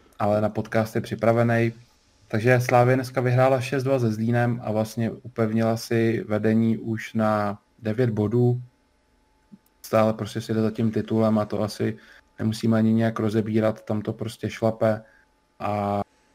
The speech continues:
nikdo nepochybuje o tom, že by to mohlo být jinak. Co už je ovšem zajímavější, tak je boj o druhý místo.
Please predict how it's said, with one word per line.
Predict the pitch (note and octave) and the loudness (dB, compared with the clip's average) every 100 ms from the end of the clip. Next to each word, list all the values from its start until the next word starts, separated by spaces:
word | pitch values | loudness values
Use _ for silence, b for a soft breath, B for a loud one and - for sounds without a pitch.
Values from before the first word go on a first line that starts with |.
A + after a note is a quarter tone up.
| _ _ _ _ _ - | _ _ _ _ _ -8
nikdo | G#2+ G#2+ A2 | -4 0 2
nepochybuje | G#2+ A2+ A2 A2+ A2 | 2 -2 -2 2 4
o | G#2+ | 2
tom, | G#2 A2 | 2 -2
že | G#2+ | 0
by | A2 | 0
to | A2+ | 2
mohlo | A2 G#2+ A2 | 2 2 0
být | A#2 A#2 G#2 | 0 0 -2
jinak. | G#2 A#2 B2 - _ _ _ _ _ _ _ - | -2 -2 -2 -10 _ _ _ _ _ _ _ 0
Co | C3 | 0
už | B2+ | 2
je | C#3 | 0
ovšem | C3 C#3+ B2+ | 0 -2 2
zajímavější, | B2 B2 A#2+ B2 - | 4 4 2 0 0
tak | B2 B2 | -2 0
je | B2 | 0
boj | A#2 A#2+ A#2+ A#2+ | 2 4 4 2
o | A#2 A2+ A2+ A2+ A2+ - | 2 4 2 0 -4 -8
druhý | A2+ A#2 B2 C#3 | 0 2 2 2
místo. | G#2 - B2+ C3+ | 0 0 -2 -2